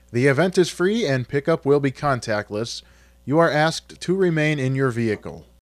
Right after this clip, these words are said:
Landlords, farmers, and agribusiness professionals should plan on attending a free U of M Extension virtual meeting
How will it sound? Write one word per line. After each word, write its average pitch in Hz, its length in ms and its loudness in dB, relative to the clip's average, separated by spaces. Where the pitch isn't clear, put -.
Landlords, 180 800 2
farmers, 160 720 2
and 110 220 -6
agribusiness 156 840 0
professionals 127 840 0
should - 280 -10
plan 190 240 0
on 185 120 2
attending 147 480 0
a 101 120 -2
free 175 520 0
U 139 280 4
of 160 120 2
M 160 400 4
Extension 160 720 -2
virtual 156 480 0
meeting 123 540 0